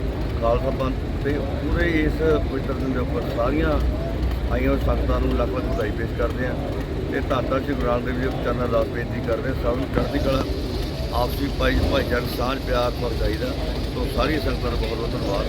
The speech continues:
ਵਾਹਿਗੁਰੂ ਜੀ ਕਾ ਖਾਲਸਾ, ਵਾਹਿਗੁਰੂ ਜੀ ਕੀ ਫਤਿਹ। ਖਾਲਸਾ, ਵਾਹਿਗੁਰੂ ਜੀ ਕੀ ਫਤਿਹ।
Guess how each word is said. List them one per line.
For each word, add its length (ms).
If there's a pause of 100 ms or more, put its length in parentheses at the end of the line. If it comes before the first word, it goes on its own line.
(120)
ਵਾਹਿਗੁਰੂ 300
ਜੀ 160
ਕਾ 60
ਖਾਲਸਾ, 600 (240)
ਵਾਹਿਗੁਰੂ 600
ਜੀ 80
ਕੀ 60
ਫਤਿਹ। 600
ਖਾਲਸਾ, 480 (100)
ਵਾਹਿਗੁਰੂ 260
ਜੀ 200
ਕੀ 60
ਫਤਿਹ। 400